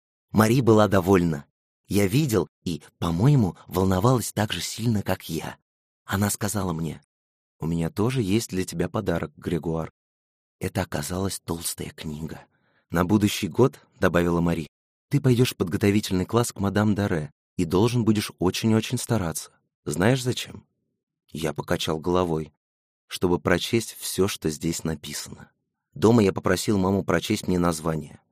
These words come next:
Она положила толстую книгу на колени и сказала: «Тысяч дел для умелых рук». О-ля-ля, это сколько же всего предстоит. Мадам Даре я ненавидел. Ненавидел её голос, её кривляние,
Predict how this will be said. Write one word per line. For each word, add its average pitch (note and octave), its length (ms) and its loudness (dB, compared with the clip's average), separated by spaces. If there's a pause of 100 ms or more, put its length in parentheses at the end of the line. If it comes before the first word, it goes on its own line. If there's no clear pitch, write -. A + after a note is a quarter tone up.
(280)
Она C#3 220 4
положила F#2 500 2
толстую F2 420 -2
книгу F2 320 0
на D2+ 120 -2
колени G#2+ 440 0
и F#2+ 40 -2
сказала: D#2+ 520 -4 (640)
«Тысяч - 380 -4
дел F#2 340 0
для E2+ 200 -2
умелых F2+ 500 -2
рук». E2 340 -6 (180)
О-ля-ля, F2 680 -2 (440)
это G2 180 -2
сколько C3+ 380 0
же A2+ 100 -2
всего F2+ 320 -2
предстоит. - 800 -4 (920)
Мадам E2 460 2
Даре F#2+ 520 0
я E2 240 -2
ненавидел. D#2+ 720 -4 (400)
Ненавидел G2 540 2
её D#2+ 220 0
голос, F2 460 0
её E2 160 -2
кривляние, E2+ 720 -2